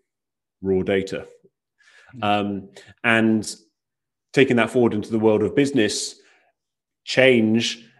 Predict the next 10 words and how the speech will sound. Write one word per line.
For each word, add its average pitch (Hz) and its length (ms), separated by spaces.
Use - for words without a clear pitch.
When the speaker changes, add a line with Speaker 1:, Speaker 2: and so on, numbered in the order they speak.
Speaker 1:
and 104 140
managing 117 400
change 98 420
requires 101 1000
really 98 240
great 95 260
narratives 95 580
and 92 140
stories, 87 640
because 98 680